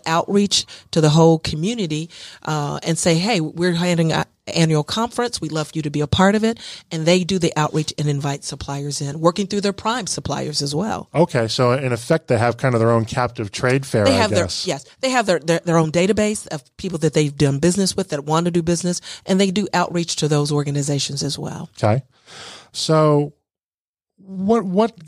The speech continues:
Speaker 2: I, I'd love to learn a little bit more and let you share more about what your process is for vetting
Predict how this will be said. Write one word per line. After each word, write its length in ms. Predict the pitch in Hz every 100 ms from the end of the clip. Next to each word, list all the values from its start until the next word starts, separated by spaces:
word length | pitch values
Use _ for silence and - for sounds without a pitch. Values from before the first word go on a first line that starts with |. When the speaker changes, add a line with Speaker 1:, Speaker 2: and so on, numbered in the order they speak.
| 185 -
Speaker 2:
I, 380 | 175 160 151
I'd 80 | 156
love 180 | 160 185
to 60 | 147
learn 420 | 131 139 135 139
a 20 |
little 200 | 131 120
bit 60 | 120
more 320 | 120 120 120
and 240 | 123 113 117
let 240 | 127 -
you 80 | 110
share 580 | - - 156 165 104 98
more 280 | 104 104
about 260 | 101 104 110
what 220 | 139 -
your 80 | 180
process 840 | - - 135 127 117 - 117 113
is 220 | 120 113 110
for 220 | 117 104
vetting 640 | 98 117 117 107 104 101